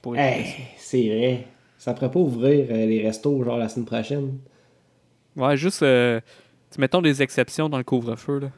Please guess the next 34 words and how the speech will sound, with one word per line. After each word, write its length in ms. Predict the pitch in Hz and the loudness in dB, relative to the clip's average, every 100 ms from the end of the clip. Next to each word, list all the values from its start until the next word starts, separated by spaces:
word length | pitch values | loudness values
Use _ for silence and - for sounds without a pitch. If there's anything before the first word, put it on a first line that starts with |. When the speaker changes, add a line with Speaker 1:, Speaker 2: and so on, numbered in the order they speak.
| _ | _
Speaker 1:
Juste, 240 | 123 131 - | -10 -10 -8
mettons, 180 | 127 135 | -4 -2
les 120 | 123 | -2
soirées 320 | - 120 135 | 0 0 0
des 100 | 135 | -2
games 160 | 127 127 | -4 -6
du 80 | - | -4
Canadien. 460 | 120 117 117 117 | -4 -4 -2 2
Speaker 2:
<laughs> 0 | |
Juste 240 | 135 196 190 | 8 10 10
les 80 | 170 | 8
games 160 | 175 | 6
du 80 | 170 | 6
Canadien, 360 | 151 139 147 160 | 6 6 6 4
le 40 | |
couvre-feu 400 | 147 127 113 147 | 2 0 0 0
est 100 | 143 | 0
à 140 | 123 117 | -2 -4
onze 200 | 113 107 | -4 -4
heures. 180 | 107 - 196 - 80 | -4 -4 -8 -8 -12
<laughs> 1500 | 175 - - - - - - - - - - - - - _ 127 | -8 -4 -4 -6 -8 -8 -12 -18 -14 -14 -16 -20 -20 -20 _ 2
Speaker 1:
Mais 320 | 123 123 123 | 4 4 2
ça, 180 | - 185 | 2 0
ça, 280 | - 196 | 2 2
c'est 180 | 190 139 | 2 2
vrai, 220 | 123 139 | 2 0
ça, 180 | 151 - 156 - - - _ _ _ | 0 -6 -14 -16 -20 -20 _ _ _
ça, 140 | - | -14
c'est, 500 | 160 - 120 110 110 | -14 -12 -8 -6 -6
j'haïs 280 | 110 113 110 | -6 -4 -4
ça 100 | - | -4
un 80 | 131 | 0
peu, 160 | 165 | 0
puis 240 | 160 117 | 0 -4